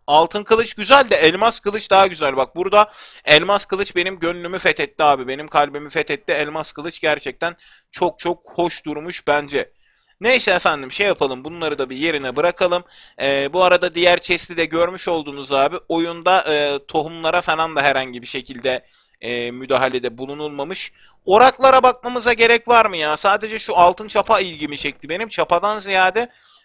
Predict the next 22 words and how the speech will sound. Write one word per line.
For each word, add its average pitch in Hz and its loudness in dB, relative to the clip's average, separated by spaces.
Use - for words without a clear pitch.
e, 131 -2
başka 147 2
şeye 202 2
benziyor 135 -4
gibi 117 -14
çünkü. 113 -16
Pardon, 131 -4
yine 123 -10
elim 117 -12
yanlış 113 -14
tuşa - -12
geldi. 113 -8
Böyle 151 -4
çapa 180 -2
mı 220 -6
olur 135 -4
abi? 123 -2
Çapadan 196 -2
ziyade 196 -4
çatala 175 0
benziyor 123 -6
gibi. 104 -14